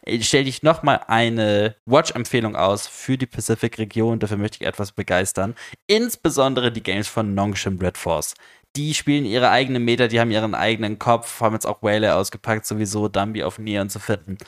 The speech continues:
Macht ultra viel Spaß, ihnen zuzugucken. Äh, so macht E-Sports Spaß. Auch generell in der Region wurde am meisten Waylay gespielt. Ich glaub, Peak Rate sechzehn Prozent, zwanzig Prozent circa.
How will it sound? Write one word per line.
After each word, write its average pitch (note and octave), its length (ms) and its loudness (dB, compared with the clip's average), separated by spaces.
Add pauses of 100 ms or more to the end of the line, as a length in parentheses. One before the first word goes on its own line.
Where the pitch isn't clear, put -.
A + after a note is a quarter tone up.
(200)
Macht C3 200 2
ultra C3+ 360 4
viel A#2 200 0
Spaß, G#2 360 2
ihnen G2+ 100 -4
zuzugucken. A#2 720 -4 (340)
Äh, G#2 240 4
so A#2 160 2
macht B2 260 2
E-Sports G2+ 480 0
Spaß. C3 560 4
Auch - 180 2
generell A#2+ 400 2
in C#3 100 0
der A#2 100 2
Region A2 640 -2
wurde G#2+ 300 -2
am F2+ 160 -4
meisten B2 1040 0
Waylay A2+ 480 2
gespielt. A2+ 540 -4
Ich - 40 -18
glaub, G#2 180 -6
Peak - 180 -20
Rate G2 260 -6 (200)
sechzehn A2+ 340 -2
Prozent, A2 340 -6
zwanzig - 340 -6
Prozent G2 420 -4
circa. F#2+ 360 -4